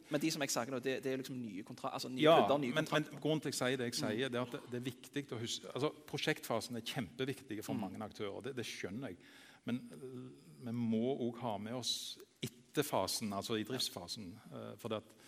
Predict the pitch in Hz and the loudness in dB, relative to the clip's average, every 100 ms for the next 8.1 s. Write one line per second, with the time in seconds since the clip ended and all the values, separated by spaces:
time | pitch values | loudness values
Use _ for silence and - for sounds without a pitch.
0 | - - - _ 120 120 131 117 - 123 | -20 -20 -20 _ -2 -2 0 -4 -4 -4
1 | 110 110 117 - 123 101 131 - 131 90 | -2 -2 -4 -2 -2 -2 -6 -6 -4 -2
2 | 98 123 - 120 - 143 135 - - - | -4 -8 -6 -6 -4 -8 -8 -12 -20 -20
3 | - - - - 131 127 - - 147 - | -16 -10 -6 -2 -2 -4 -2 0 0 -2
4 | - - 117 123 131 - - 143 113 107 | -16 -2 2 4 2 -6 -16 -10 -8 -6
5 | 120 - 104 - 117 113 113 113 - 113 | -6 -6 -8 -6 -4 -4 -4 -10 -8 -8
6 | 110 220 226 - - - - 185 139 - | -8 -10 -12 -10 -8 -8 -10 -12 -12 -12
7 | 123 151 131 123 120 117 113 - 120 170 | -6 4 4 6 2 0 -2 -2 -4 -4